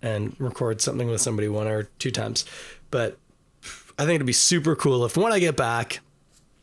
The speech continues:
my life will be normal and, uh, we can do a weekly thing. And then I came back and my life wasn't normal because I had to get back in the habit of being a nine-to-fiver again.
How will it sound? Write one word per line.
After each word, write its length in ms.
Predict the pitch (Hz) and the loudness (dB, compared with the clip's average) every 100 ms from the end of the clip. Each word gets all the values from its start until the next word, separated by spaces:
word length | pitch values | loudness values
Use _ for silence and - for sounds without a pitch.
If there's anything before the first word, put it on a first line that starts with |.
| _ - - | _ -8 -2
my 140 | 131 | 2
life 240 | 131 131 | 2 2
will 60 | 139 | 2
be 120 | 123 | 2
normal 600 | 120 123 123 120 117 107 - - - - - | 2 2 2 0 0 -2 -8 -20 -20 -20 -6
and, 500 | 120 117 110 107 107 | -2 0 0 0 0
uh, 220 | 104 110 | 0 0
we 100 | 110 | -2
can 120 | 113 117 | 0 2
do 120 | 107 | 2
a 60 | |
weekly 320 | 104 104 123 113 | 2 0 0 -2
thing. 340 | 113 104 98 - - - _ - | -2 -2 -4 -8 -20 -20 _ -4
And 280 | 120 117 | -2 0
then 100 | 123 | 0
I 60 | 131 | 0
came 240 | 127 131 113 | 2 0 2
back 400 | 113 110 104 - | 0 0 -4 -4
and 340 | 127 113 110 110 | -2 0 0 0
my 100 | 113 | 0
life 280 | 110 107 - | 0 0 -2
wasn't 240 | 110 120 | 0 0
normal 320 | 113 113 113 107 | 0 -2 -2 0
because 280 | 113 117 | 0 0
I 60 | 117 | 0
had 80 | 110 | 2
to 140 | - | 0
get 80 | 156 | 0
back 200 | 165 170 | 0 0
in 80 | 185 | 2
the 80 | 185 | 2
habit 300 | 190 185 185 | 2 2 2
of 80 | 165 | 4
being 220 | 185 185 | 4 6
a 40 | |
nine-to-fiver 580 | 180 180 170 175 180 160 | 4 2 2 2 2 2
again. 280 | 131 123 98 | 0 0 -2